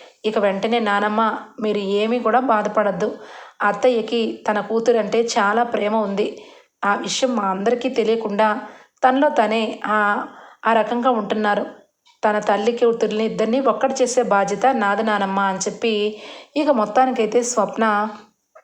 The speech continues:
ఇక రేవతిని ఇంటికి తీసుకురావాలని గట్టిగా ప్రయత్నం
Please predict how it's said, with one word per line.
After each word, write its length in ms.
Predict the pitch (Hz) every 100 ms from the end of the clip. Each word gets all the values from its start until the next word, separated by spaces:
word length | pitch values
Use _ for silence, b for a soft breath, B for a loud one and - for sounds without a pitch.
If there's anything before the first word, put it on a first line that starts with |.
| _ _ B B B B -
ఇక 200 | 240 233
రేవతిని 640 | 220 214 208 233 240 233
ఇంటికి 340 | 214 214 262
తీసుకురావాలని 880 | 247 226 - 220 202 202 202 208 226 196
గట్టిగా 340 | 196 247 269
ప్రయత్నం 460 | 277 214 202 226